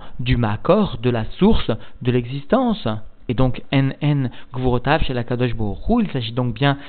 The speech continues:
des sévérités de Dieu, qu'il soit béni, asher kol yachol, qui peut tout,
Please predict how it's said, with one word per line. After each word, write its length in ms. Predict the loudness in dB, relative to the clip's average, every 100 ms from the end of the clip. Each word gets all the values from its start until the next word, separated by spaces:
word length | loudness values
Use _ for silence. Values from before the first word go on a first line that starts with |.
| -8
des 120 | -6
sévérités 720 | -4 -4 -4 -4 -2 0 0 -2 -8
de 140 | 0 2
Dieu, 220 | 6 4
qu'il 180 | 4 -2
soit 160 | -2
béni, 400 | 0 0 4 4 4 -4 -4
asher 380 | -2 0 0 0 -4 2
kol 260 | 6 6 4
yachol, 640 | 0 -2 2 6 6 6 2 -8
qui 140 | -4 4
peut 220 | 8 8 8
tout, 460 | 8 10 10 8